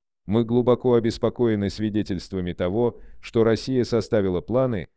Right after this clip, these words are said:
значительных агрессивных шагов против Украины. Планы включают в себя попытки дестабилизировать Украину изнутри,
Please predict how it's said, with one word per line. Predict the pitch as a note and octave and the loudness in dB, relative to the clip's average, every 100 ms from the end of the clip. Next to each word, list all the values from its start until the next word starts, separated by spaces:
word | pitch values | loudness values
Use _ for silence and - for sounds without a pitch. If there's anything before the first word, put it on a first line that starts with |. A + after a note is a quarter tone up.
| _ - | _ -12
значительных | E2+ A2 - D#3 D#3+ D#3 C#3 | -2 -2 -2 -4 -2 0 0
агрессивных | C3 B2 A#2+ A#2 G#2+ G#2 | 0 -2 -2 -2 -2 -4
шагов | - G#2+ F#2+ F2+ - | -2 -2 -2 -4 -4
против | F#2+ F2 F2+ G#2 | -6 -4 -8 -8
Украины. | - A#2+ G#2+ C2 G1+ _ _ - - - - | -2 0 0 -4 -14 _ _ -20 -20 -20 -2
Планы | A#2 B2+ B2+ | 2 4 2
включают | A2+ B2 B2 - A#2+ G#2 | 0 -2 -2 2 2 0
в | - | -2
себя | A2+ A2 G2 | 0 2 2
попытки | F#2+ A#2 A2+ - | 0 0 -4 -2
дестабилизировать | G2+ G#2+ - A2+ A2 G#2+ G2 A2+ G#2 G2 G2+ | -2 -2 -2 -2 2 0 0 0 0 -2 -4
Украину | F2 G#2 G2 F2+ F2 | -2 0 0 -2 -4
изнутри, | E2 F2+ E2 A2+ C3+ B2+ | -6 -8 -8 -4 -4 -4